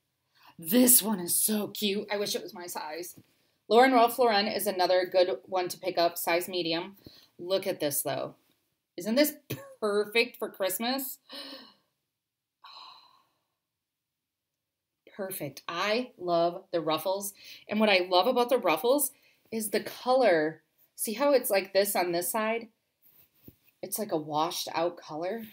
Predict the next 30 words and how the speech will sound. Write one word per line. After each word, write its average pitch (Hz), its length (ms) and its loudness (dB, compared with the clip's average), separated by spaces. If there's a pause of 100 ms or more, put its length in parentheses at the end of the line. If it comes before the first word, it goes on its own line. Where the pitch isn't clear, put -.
(160)
I 247 60 -10
don't 262 200 -6
know. 175 380 -6
I 180 100 -8
love 240 640 -8
it. 226 720 -2 (1500)
And 202 100 0
it 190 100 2
has 196 240 -2
a 196 40 -2
little, 180 420 2
um, 156 420 -4 (360)
darting 175 400 0
in 180 80 -4
the 170 60 0
back 160 440 2
to - 120 -12
make 165 160 -4
it - 120 -12
come 170 200 -8
in 170 120 -4
a 190 100 -6
little 196 180 -4
bit. 208 300 -2 (540)
Wouldn't 233 440 0
this, 180 360 2
even 262 280 4
though 294 160 4
it 196 60 2
has, 165 480 0